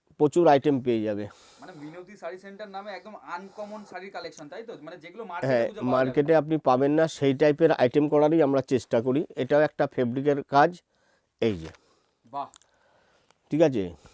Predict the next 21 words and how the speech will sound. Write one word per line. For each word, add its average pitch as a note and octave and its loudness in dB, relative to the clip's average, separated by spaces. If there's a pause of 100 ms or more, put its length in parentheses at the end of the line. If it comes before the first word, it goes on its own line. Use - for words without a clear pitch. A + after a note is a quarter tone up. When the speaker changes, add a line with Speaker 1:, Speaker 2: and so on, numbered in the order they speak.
(240)
Speaker 1:
রেঞ্জ D3+ 0
জানবেন? E3 0
মাত্র C3 -8
তিনশো C#3+ -6
পঞ্চাশ A#2 -8
টাকা। F#2 -14 (200)
Speaker 2:
মাত্র D3 -16
Speaker 1:
খাদি C#3 0
কটন। A#2 -2
Speaker 2:
তিনশো A3 -18
পঞ্চাশ G#3 -18
টাকা D3 0
Speaker 1:
টাকায় D3 4
Speaker 2:
দাম D3+ 2
Speaker 1:
এই, D3 4
Speaker 2:
থাকছে। D3 2
Speaker 1:
এই C#3+ 4
ধরনের D3 0
শাড়ি D3 -2
পেয়ে C#3 0
যাচ্ছেন। F3 0